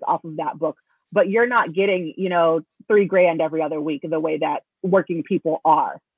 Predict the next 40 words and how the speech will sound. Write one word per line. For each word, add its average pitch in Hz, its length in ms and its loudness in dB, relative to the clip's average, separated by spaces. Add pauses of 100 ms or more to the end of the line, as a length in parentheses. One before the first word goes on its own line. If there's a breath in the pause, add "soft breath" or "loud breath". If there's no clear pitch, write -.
(500)
So 247 100 4
let's 269 220 2
just 254 260 2
say 247 380 0
he 214 160 -6
did 214 200 0
get 214 140 0
those 196 180 2
advances. 175 560 -2
He 202 100 -4
is 180 180 0
getting 190 180 0
those 165 160 -4
royalties. 202 480 2 (100)
You 185 220 -4
can 523 200 -8
blow 180 220 4
through 180 180 -2
that 156 200 -2
money 190 300 -2
very 156 200 0
quickly, 160 340 0
especially 220 440 2
he 233 140 -2
had 233 160 4
an 190 80 -4
apartment 196 420 0
in 262 80 -10
New 262 80 -8
York 285 200 2 (120)
City. 160 320 -6
Like, 156 200 -2 (540)
he's 240 160 4
probably, 254 680 2
he 285 160 2
probably 320 240 2
got 254 200 4
really 226 260 2
used 233 280 -4 (160)
to 196 200 -4